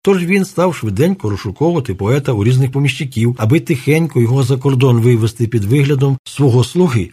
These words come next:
І вже навіть як арештовували Шевченка на Дніпровській переправі у Києві, везли просто до губернатора. То гусарський офіцер Солонін казав віддати його непомітно рукописи чи інші небезпечні папери.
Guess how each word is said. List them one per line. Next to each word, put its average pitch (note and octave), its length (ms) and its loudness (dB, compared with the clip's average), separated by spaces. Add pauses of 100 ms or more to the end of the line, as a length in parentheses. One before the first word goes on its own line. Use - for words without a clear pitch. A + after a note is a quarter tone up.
(120)
І A#2 60 0
вже B2 140 4
навіть C#3+ 200 4
як C#3+ 200 -2
арештовували B2+ 840 2
Шевченка A2 600 0
на G#2+ 180 2
Дніпровській A2+ 680 0
переправі G#2 720 -2
у F2+ 100 -6
Києві, A2+ 600 0 (100)
везли F#3 460 0
просто F#3 380 0
до E3+ 160 2
губернатора. E3+ 720 -2
То B2+ 120 2
гусарський B2+ 520 0
офіцер B2+ 380 -2
Солонін F3+ 640 0
казав E3 380 0
віддати D#3+ 480 -2
його D#3 220 0
непомітно D#3+ 720 0
рукописи G#2+ 840 -2
чи C3 120 -4
інші D#3 460 -2
небезпечні B2 640 -2
папери. G#2 440 -8